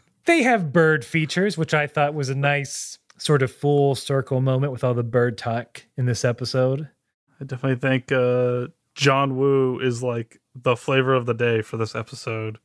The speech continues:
Speaker 1: John Woo, known for using doves in slow motion in his action scenes. Uh, this is actually the first movie that he used that in.
Speaker 2: Hmm.
Speaker 1: Uh, and supposedly,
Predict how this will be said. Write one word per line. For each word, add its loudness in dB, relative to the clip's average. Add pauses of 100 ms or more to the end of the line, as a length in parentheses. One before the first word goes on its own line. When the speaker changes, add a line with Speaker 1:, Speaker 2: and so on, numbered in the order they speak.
(440)
Speaker 1:
John 2
Woo, 0 (140)
known 2
for -2
using -2
doves -2 (380)
in -2
slow 2
motion 0
in -4
his 0
action 0
scenes. -6 (100)
Uh, -2
this 0
is 0
actually 0
the 0
first -2
movie -2
that -2
he -4
used -4
that 2
in. -4 (800)
Speaker 2:
Hmm. 0
Speaker 1:
Uh, 0 (100)
and -4
supposedly, -2